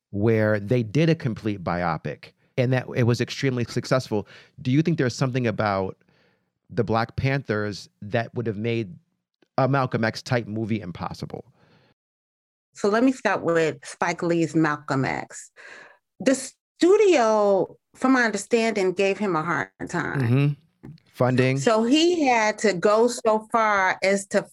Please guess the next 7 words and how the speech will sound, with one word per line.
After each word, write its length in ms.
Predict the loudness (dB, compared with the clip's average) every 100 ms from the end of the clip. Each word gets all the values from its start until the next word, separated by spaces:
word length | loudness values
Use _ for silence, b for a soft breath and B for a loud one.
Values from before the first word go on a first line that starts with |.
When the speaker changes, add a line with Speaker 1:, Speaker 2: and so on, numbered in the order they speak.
| _
Speaker 2:
find 680 | 0 2 2 2 2 0 -2 -6 _ b b b _ _
pockets 580 | 0 0 2 0 0 0
of 120 | 2
money, 640 | 4 4 2 0 -2 -8 _ _
right, 400 | -2 0 2 -2 -6
by 600 | -2 0 2 0 0 0
mega 840 | 4 4 6 4 2 2 2 0